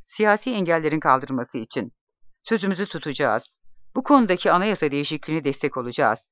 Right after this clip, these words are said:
ak Parti'nin de dokunulmazlığın kaldırılması konusunda altmış beş milyonun önünde televizyonda verilmiş sözü var. Umarım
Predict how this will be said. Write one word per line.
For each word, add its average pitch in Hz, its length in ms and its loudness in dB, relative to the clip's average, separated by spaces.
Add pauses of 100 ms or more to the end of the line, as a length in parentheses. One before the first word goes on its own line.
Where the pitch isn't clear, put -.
(600)
ak 220 220 4
Parti'nin 143 500 2
de 226 160 2 (340)
dokunulmazlığın 226 640 2
kaldırılması 202 580 -2
konusunda 143 640 -2 (280)
altmış 214 340 0
beş 247 180 -2
milyonun 160 360 -2
önünde 147 520 -2 (200)
televizyonda 233 580 0
verilmiş 196 340 -2
sözü 139 280 -6
var. 120 220 4 (360)
Umarım 226 440 2